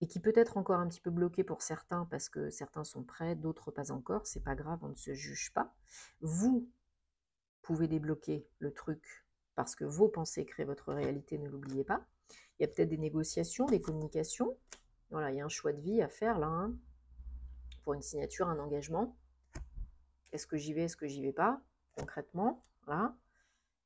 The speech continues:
Eh bien, on réfléchit et on se pose les bonnes questions. Et puis, si vous faites en fonction de votre cœur, de votre âme,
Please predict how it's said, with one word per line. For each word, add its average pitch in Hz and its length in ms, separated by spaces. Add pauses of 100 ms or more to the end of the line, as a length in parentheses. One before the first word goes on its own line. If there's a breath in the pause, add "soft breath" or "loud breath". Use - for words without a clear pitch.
(120)
Eh 156 80
bien, 151 360
on 156 80
réfléchit 190 400 (540)
et 170 80
on 160 80
se - 100
pose 170 200
les 165 80
bonnes 160 160
questions. 208 300 (2250)
Et 160 100
puis, - 220
si - 180
vous 202 140
faites 196 380
en 170 80
fonction 180 400
de 170 80
votre 160 280
cœur, 170 220
de 156 80
votre 147 300
âme, 156 320